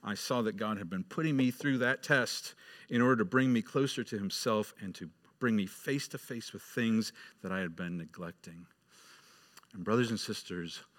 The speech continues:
my God will supply every one of your needs out of his riches in glory in Christ Jesus. He will do it, and his wisdom is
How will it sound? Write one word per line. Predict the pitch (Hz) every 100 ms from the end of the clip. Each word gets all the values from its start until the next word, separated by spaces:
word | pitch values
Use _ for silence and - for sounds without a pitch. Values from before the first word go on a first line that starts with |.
| - -
my | 90 98 127 139
God | 113 113 110 101 107
will | 120
supply | - 131 - 120 104 98 95 - - _ _ _ _ -
every | 220 196 214
one | 190 190
of | 143
your | 131 131 127
needs | 131 107 82 - - - _ _ - _
out | 123 120
of | 104
his | - 98 85
riches | 101 123 196 - 202 156 127 - - -
in | 117 107
glory | 98 147 190 180 156 135 123 - - _ -
in | 202 190 180
Christ | - 190 156 131 -
Jesus. | 110 113 95 82 - - - - _ _ _ _ _ _ _ _ _ _ _ _ _ _ _ _ -
He | 156
will | 147
do | 110 202
it, | 165 - -
and | 131
his | 131 117
wisdom | 113 160 156 185 98
is | 92